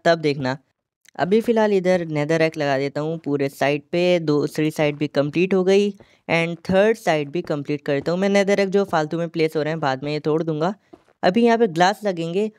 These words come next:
और यहाँ पे ना नेदरराइट, मैं पूरे में नेदरराइट नहीं करूँगा, यहाँ पे थोड़ा सा अलग डिज़ाइन होगा। जैसे इधर आएगा नेदरराइट और बीच में डोर लगा दूँगा एक। And मैं सोच रहा हूँ थोड़ा सा ना ट्रैप डोर भी लगा दूँ तो अच्छा लगेगा।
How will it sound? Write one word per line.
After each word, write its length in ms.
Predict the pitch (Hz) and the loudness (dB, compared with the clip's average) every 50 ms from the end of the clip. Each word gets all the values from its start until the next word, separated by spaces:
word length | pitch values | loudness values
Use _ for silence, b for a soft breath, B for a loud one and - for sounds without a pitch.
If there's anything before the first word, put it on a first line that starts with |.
| B B B | B B B
और 320 | - 156 156 151 156 156 | 2 2 4 2 2 -2
यहाँ 320 | 165 160 170 170 175 185 196 190 | -2 -4 -2 0 0 0 -2 -2
पे 100 | 196 170 | -4 -4
ना 200 | 165 196 190 185 - _ - - _ _ - | -4 -4 -6 -8 -10 _ -20 -20 _ _ -6
नेदरराइट, 540 | 151 156 156 165 170 190 190 180 190 196 190 190 _ _ - 180 | -2 0 0 2 2 2 2 4 2 2 0 -2 _ _ -10 -6
मैं 140 | 190 202 202 | -4 -4 -4
पूरे 280 | 202 208 214 220 233 | -2 2 4 4 4
में 100 | 240 240 233 | 4 4 2
नेदरराइट 460 | 214 190 180 185 185 185 185 180 180 | 0 0 2 2 2 2 2 0 -2
नहीं 160 | 175 160 151 | -4 -4 -2
करूँगा, 300 | 147 143 135 131 131 131 | -2 -2 -2 0 0 -2
यहाँ 360 | 131 131 139 147 160 165 165 170 - | -2 -2 -2 -2 0 0 -2 -2 -2
पे 200 | 202 214 226 220 b b b b - | -2 -4 -4 -6 b b b b 0
थोड़ा 200 | 214 208 220 226 | 2 2 2 2
सा 160 | 226 - 240 | 2 2 0
अलग 400 | 220 - - 165 170 185 180 175 | 0 2 2 0 2 0 0 0
डिज़ाइन 340 | 160 165 156 165 156 156 165 | -2 -4 -2 -2 -2 -2 -2
होगा। 360 | 156 147 139 131 127 120 120 - _ B B B B B B - | -4 -2 -4 -2 -2 -4 -6 -8 _ B B B B B B 0
जैसे 280 | 156 175 185 185 220 | 2 2 4 4 2
इधर 380 | 202 - - 180 170 185 196 196 | 0 0 0 0 2 2 2 2
आएगा 240 | 190 185 185 196 202 | 2 2 0 0 -2
नेदरराइट 560 | 190 175 151 139 139 139 135 151 190 196 - - - - _ _ _ _ _ _ _ _ _ - | -2 -2 -2 0 0 0 2 0 0 -2 -6 -14 -20 -20 _ _ _ _ _ _ _ _ _ -4
और 240 | - 170 185 196 202 | 0 2 4 4 4
बीच 360 | 185 160 175 180 196 196 - - | 2 0 0 -2 -2 -2 -2 0
में 180 | 233 233 226 180 | 2 2 2 4
डोर 200 | 170 175 196 214 | 4 4 4 4
लगा 240 | 226 226 190 180 170 | 4 4 2 2 0
दूँगा 220 | 160 151 160 165 175 | 0 -2 -2 0 0
एक। 160 | 190 196 - b b b b 185 | -2 -2 -4 b b b b -2
And 160 | 196 226 233 | 0 0 0
मैं 80 | 247 | 0
सोच 220 | 240 240 226 220 220 | 0 0 0 2 2
रहा 60 | 226 | 0
हूँ 80 | 233 226 | 2 2
थोड़ा 160 | 233 220 214 | 4 2 2
सा 140 | 214 233 233 | 2 0 0
ना 100 | 254 262 | 0 0
ट्रैप 260 | 247 - 190 170 170 | 0 2 2 0 0
डोर 200 | 160 165 180 190 | 2 0 0 0
भी 60 | 196 | 0
लगा 220 | 202 185 156 147 143 | 0 0 0 0 0
दूँ 140 | 151 170 175 | -2 -2 -2
तो 160 | 208 202 196 | 0 2 2
अच्छा 240 | 175 160 - - 175 | 2 0 -2 -2 -2
लगेगा। 340 | 160 131 120 117 120 127 | 0 0 -2 -4 -6 -8